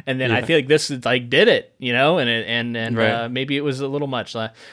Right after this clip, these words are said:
Speaker 1: but anyway, yeah, let's focus more in the beginning here, because I do wanna touch on, again, Rose the Hat, and a lot of the True Knot stuff was extremely good. Rebecca Ferguson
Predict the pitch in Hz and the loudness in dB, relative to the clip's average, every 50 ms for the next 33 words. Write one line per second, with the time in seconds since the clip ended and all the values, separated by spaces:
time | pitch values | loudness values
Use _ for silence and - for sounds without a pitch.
0 | - - - 175 208 202 196 165 139 127 135 123 139 196 214 - - 285 - 294 | -6 0 2 2 4 4 4 4 4 2 0 2 2 2 2 2 2 2 2 2
1 | 226 - 226 214 214 196 185 175 160 156 139 135 127 117 110 117 113 117 110 - | 0 2 2 4 4 4 4 2 0 0 0 0 0 -2 -2 -4 -4 -4 -2 0
2 | 135 127 120 117 - 131 135 127 139 151 156 151 156 160 - 139 139 139 135 123 | 2 2 2 2 0 -2 -2 0 2 2 4 4 2 0 -2 -4 -4 -4 -4 -2
3 | - - 123 - 127 123 120 120 113 104 110 110 127 147 156 151 147 131 135 131 | -4 -6 -6 -6 -6 -6 -6 -6 -8 -8 -4 0 2 2 2 2 -2 -4 -2 0
4 | 127 123 120 123 120 - _ - - _ _ _ 131 123 120 120 117 113 117 127 | 0 0 0 0 -2 -6 _ -20 -20 _ _ _ -4 -2 -2 0 0 0 2 2
5 | 131 139 147 143 139 - - 147 131 131 123 120 - - 123 120 120 110 117 - | 2 2 2 0 -2 -4 -4 -4 -2 -2 -4 -4 -4 -6 -6 -6 -6 -8 -10 -12
6 | - - - 160 156 151 143 143 120 117 117 107 107 107 107 104 117 113 123 139 | -10 -6 -4 -2 -2 0 0 -2 -2 -2 -2 -2 -2 -2 -4 -4 -4 -2 -2 -2
7 | - 175 - - 131 123 123 120 117 - - 110 110 113 110 110 | -2 -2 -4 -4 -6 -6 -4 -6 -8 -8 -8 -6 -6 -6 -8 -8